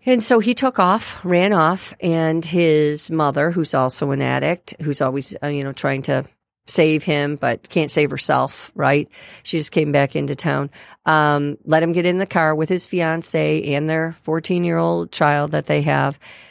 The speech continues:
They went home. He refused to go anywhere, went home. Um, he, he ate something, uh, sat around for a little bit, decided to go in and take a shower, and he was in there too long, went in and found him,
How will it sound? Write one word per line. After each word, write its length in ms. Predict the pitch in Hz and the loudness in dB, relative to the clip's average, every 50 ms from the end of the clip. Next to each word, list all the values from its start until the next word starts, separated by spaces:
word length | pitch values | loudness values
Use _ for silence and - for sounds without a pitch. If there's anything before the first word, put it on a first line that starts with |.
| _ _ _ | _ _ _
They 100 | - 151 | -2 0
went 220 | 135 151 165 180 190 | 2 2 2 2 2
home. 320 | 196 190 180 175 170 170 | 2 2 4 2 2 0
He 140 | 170 170 151 | -2 -2 -2
refused 640 | 151 156 147 - - 233 196 165 165 165 170 165 - | -4 -4 -6 -8 -12 -6 -2 2 2 2 2 2 -2
to 80 | - 170 | -2 0
go 240 | 175 165 165 165 160 | 2 2 2 2 2
anywhere, 460 | 165 165 160 156 151 147 147 151 147 | 2 0 2 0 0 0 0 -2 -2
went 180 | 151 160 165 160 | -2 -2 -2 -2
home. 480 | 160 175 170 160 160 156 156 156 160 - - | -2 0 0 0 0 0 -2 -2 -4 -4 -4
Um, 400 | 151 143 139 139 135 139 143 143 | -2 0 0 0 -2 -4 -6 -8
he, 160 | - - 160 | -10 -10 -10
he 220 | - - - 160 156 | -8 -4 0 2 2
ate 180 | 160 175 180 | 2 2 0
something, 640 | - - 196 180 185 - 202 208 208 220 233 233 - _ _ _ - - _ _ _ _ _ _ - | 0 2 2 2 2 2 0 0 0 -2 -4 -8 -12 _ _ _ -20 -20 _ _ _ _ _ _ -2
uh, 420 | 165 156 151 147 143 143 143 143 | 0 2 2 2 0 -2 -2 -2
sat 200 | - - 170 160 | 0 2 2 2
around 220 | 160 160 170 190 | 2 2 0 0
for 100 | 185 - | -2 -2
a 40 | 202 | -4
little 160 | 190 185 185 | -4 -2 -2
bit, 180 | 170 190 196 185 | -2 -2 -2 -2
decided 320 | 190 - - 175 156 156 | -4 -2 0 2 2 2
to 60 | 160 160 | 0 0
go 120 | 165 156 | -2 0
in 80 | 165 160 | 0 -2
and 140 | 160 156 | -2 -2
take 200 | 151 170 156 - | -2 -4 -4 -2
a 40 | 156 | -4
shower, 320 | - - 165 156 160 170 175 | -2 2 2 4 4 2 0
and 80 | 170 | 0
he 60 | 165 | -2
was 140 | 151 143 - | -4 -4 -4
in 120 | 160 160 170 | -4 -4 -2
there 120 | 180 185 | -4 -4
too 180 | - - 214 202 | -4 -4 -4 -2
long, 340 | 202 202 196 202 202 196 175 | 0 0 0 0 -2 -4 -4
went 160 | 160 156 151 | -4 -4 -4
in 160 | 156 160 165 | -4 -4 -4
and 80 | 160 156 | -4 -2
found 240 | - 156 151 156 160 | -2 -2 -2 -2 -4
him, 180 | 160 160 - | -6 -8 -8